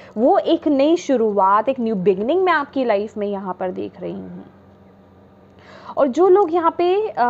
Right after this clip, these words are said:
newly married couples हैं, या फिर जो couples, जो married couples हैं, जो लोग यहाँ पर, अ,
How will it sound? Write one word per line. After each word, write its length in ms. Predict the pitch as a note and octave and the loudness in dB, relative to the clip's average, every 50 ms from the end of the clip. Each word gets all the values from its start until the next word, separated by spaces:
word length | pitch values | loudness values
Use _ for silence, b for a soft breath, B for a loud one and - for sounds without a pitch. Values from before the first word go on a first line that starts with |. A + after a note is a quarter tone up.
| A#3+ A#3 A#3 A#3 A#3 A3+ A3+ A3+ | 2 2 4 4 4 2 0 -2
newly 400 | A3+ A3+ A#3 B3 C4 B3 C#4 E4 | -2 -4 -4 -2 -2 0 0 0
married 380 | D#4+ D#4 C#4 B3 A#3+ B3+ C4 B3+ | 2 2 0 2 2 0 0 2
couples 420 | - B3 A#3+ - B3 B3 B3+ B3 | 0 0 2 2 0 0 0 -2
हैं, 220 | C4+ B3 A#3+ B3+ - | -8 -12 -12 -10 -4
या 220 | A#3 A#3+ B3 C4+ | 0 0 0 0
फिर 200 | D4+ - F4+ D#4+ | 2 2 2 2
जो 260 | B3 G#3+ C4 D4+ E4 | 2 2 2 2 2
couples, 680 | D#4+ - A#3 G#3 - - A#3+ G#3+ F#3 - - - - - | 2 0 -2 -2 2 2 4 4 2 0 -6 -14 -16 -12
जो 240 | G3+ F#3+ A#3 B3+ C4 | -8 -4 -2 -2 0
married 420 | B3+ A#3 G#3+ F3+ F3+ F#3+ A3 A#3 - | 0 -2 -2 -2 0 0 -2 -2 0
couples 460 | - A#3 A3+ - A3 A3 A3+ A3+ - | 0 0 2 2 2 0 0 0 -4
हैं, 160 | G#3+ G#3 G#3 | -8 -8 -2
जो 140 | A3 A#3+ A#3 | 0 0 2
लोग 200 | A3+ A3+ A3+ G3+ - | 2 0 -2 -2 -6
यहाँ 280 | A3+ G3+ G#3 A3+ A3+ A#3 | -8 -8 -4 -4 -4 -4
पर, 280 | A3+ - G#3 G3 G3+ | -2 -2 0 0 0
अ, 280 | A3+ - - - - | 0 -2 -8 -6 -2